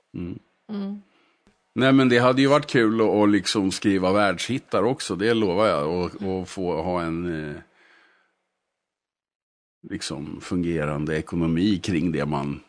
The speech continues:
Speaker 1: gör. För att det, jag, jag, jag,
Speaker 2: Mm.
Speaker 1: det, jag jobbar ju, jag är ju en mus-, musik-, musikant. Jag skriver ju låtar, jag är ute och spelar och sjunger. Och det, det är det jag lever på. Så att det hade ju varit
Speaker 2: Mm.
Speaker 1: fantastiskt då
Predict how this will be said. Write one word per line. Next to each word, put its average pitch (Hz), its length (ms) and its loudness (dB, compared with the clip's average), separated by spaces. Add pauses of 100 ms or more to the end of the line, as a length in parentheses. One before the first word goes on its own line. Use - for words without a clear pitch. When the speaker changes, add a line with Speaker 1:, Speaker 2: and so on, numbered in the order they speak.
(120)
Speaker 1:
gör. 98 480 2
För 87 160 -4
att 80 120 -2
det, 85 80 0
jag, 95 200 4
jag, 85 160 2
jag, 113 180 2
Speaker 2:
Mm. 92 180 2
Speaker 1:
det, 95 200 -2 (260)
jag 95 200 2
jobbar 92 340 2
ju, 107 180 2
jag 92 180 2
är 78 180 2
ju 107 160 2
en 82 220 0
mus-, - 220 -8
musik-, 98 680 -6
musikant. 90 640 -2
Jag 104 220 -8
skriver 85 300 -2
ju 85 80 0
låtar, 85 460 0
jag 80 120 2
är 90 160 0 (320)
ute 92 200 -8
och 85 60 -6
spelar 73 340 -6
och 73 80 -8
sjunger. 95 340 -6
Och 78 80 -10
det, 104 180 -4 (1300)
det 107 100 2
är 107 40 2
det 98 80 2
jag 95 140 4
lever 120 280 4
på. 92 300 -2 (160)
Så - 160 -4
att 92 100 -8
det 90 160 0
hade 110 180 2
ju 120 40 4
varit 110 200 0
Speaker 2:
Mm. 92 160 0
Speaker 1:
fantastiskt - 580 -2
då 64 200 -10